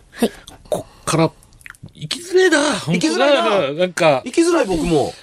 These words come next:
Speaker 2: えーと、まあ、とりあえず、拙者、
Speaker 1: うん。
Speaker 2: 直近の、あの、大舞台としては、五月二十七日に、
Speaker 1: はい。うん。
Speaker 2: えー、大衆プロレス松山座五月公演、生野区民センターで三時からやりますんで、
Speaker 1: はい。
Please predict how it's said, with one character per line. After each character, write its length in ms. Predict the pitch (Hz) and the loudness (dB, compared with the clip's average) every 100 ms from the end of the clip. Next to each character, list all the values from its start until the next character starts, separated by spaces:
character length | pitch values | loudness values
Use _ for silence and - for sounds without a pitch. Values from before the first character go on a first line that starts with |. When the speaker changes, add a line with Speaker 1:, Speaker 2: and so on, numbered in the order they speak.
| _ - | _ -4
Speaker 2:
え 560 | 160 170 175 175 175 | 0 2 2 2 0
ー 60 | - | -2
と、 380 | 180 175 170 - 202 | 0 2 0 -2 -4
ま 80 | |
あ、 60 | 160 | -4
と 180 | - 185 | -4 0
り 100 | 208 | 2
あ 40 | |
え 40 | 190 | 2
ず、 260 | 170 131 104 | 2 -2 -2
拙 140 | 147 | -6
者、 200 | - 160 | -4 0
Speaker 1:
う 240 | 156 156 | 2 4
ん。 60 | 156 _ _ _ _ | 2 _ _ _ _
Speaker 2:
直 100 | 151 | -8
近 220 | - 160 165 | -6 -2 2
の、 200 | 165 - _ - - - | 0 0 _ -20 -14 -6
あ 100 | 139 | -4
の、 80 | 131 | -2
大 140 | 139 | -4
舞 100 | 156 | -2
台 120 | 170 165 | -2 -2
と 80 | |
し 60 | 139 | 0
て 80 | 190 | 2
は、 160 | 143 - | 0 0
五 100 | 156 | 0
月 180 | 151 131 | 0 0
二 140 | 160 | -2
十 120 | 139 | -2
七 200 | 123 135 | -4 -2
日 240 | 151 - 165 | -2 -2 0
に、 60 | |
Speaker 1:
は 40 | 254 | 0
い。 40 | |
う 20 | |
ん。 20 | - - - - | -2 -20 -20 -10
Speaker 2:
え 560 | 110 107 104 104 101 107 | -4 -2 0 0 -2 -4
ー、 640 | - - - - - - - - | -8 -20 -20 -20 -20 -20 -18 -6
大 140 | 123 | -4
衆 120 | 123 | -4
プ 80 | 127 | -4
ロ 60 | 120 | -6
レ 60 | |
ス 60 | 110 | -6
松 140 | 123 | -8
山 140 | 139 143 | -6 -2
座 40 | |
五 120 | 160 | 0
月 160 | 160 - | -2 -2
公 180 | 180 190 | 2 2
演、 140 | 131 - | 0 -6
生 160 | 143 | -2
野 100 | 180 | -2
区 100 | 190 | 0
民 140 | 185 175 | -2 -2
セ 100 | 196 | -4
ン 80 | 170 | -2
タ 160 | 156 | 0
ー 40 | 135 | 0
で 180 | 135 | 0
三 280 | - - 208 | -2 -4 -4
時 80 | 185 | -2
か 120 | 175 | 0
ら 60 | 127 | 0
や 100 | 123 | 0
り 80 | 135 | -2
ま 80 | |
す 140 | 143 127 | -4 -6
ん 100 | 110 | -4
で、 100 | 104 | -6
Speaker 1:
は 240 | - | -4
い。 80 | - | -6